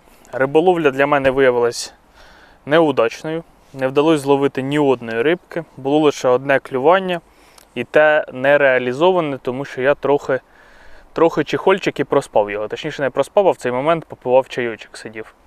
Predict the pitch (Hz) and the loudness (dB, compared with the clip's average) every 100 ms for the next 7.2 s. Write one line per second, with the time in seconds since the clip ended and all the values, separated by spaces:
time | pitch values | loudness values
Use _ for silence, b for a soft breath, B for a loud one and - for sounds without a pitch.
0 | B B B B B B B B _ - | B B B B B B B B _ 2
1 | 170 254 254 - 165 175 202 185 139 110 | 4 6 4 2 2 2 2 2 2 0
2 | 120 - 127 208 202 151 151 175 - 143 | -6 -10 -2 0 2 2 4 2 0 -2
3 | 143 - 180 175 180 - 165 156 160 139 | -2 -4 -2 0 -2 0 0 0 -2 2
4 | 156 170 147 151 135 - - - _ - | 2 2 0 -2 -4 -10 -16 -18 _ -10
5 | 131 180 180 151 147 151 143 131 143 135 | -2 0 2 2 2 2 4 2 0 0
6 | 156 147 135 - 151 147 - 151 165 262 | 0 0 -4 -6 -8 -8 0 2 4 2
7 | 240 | 2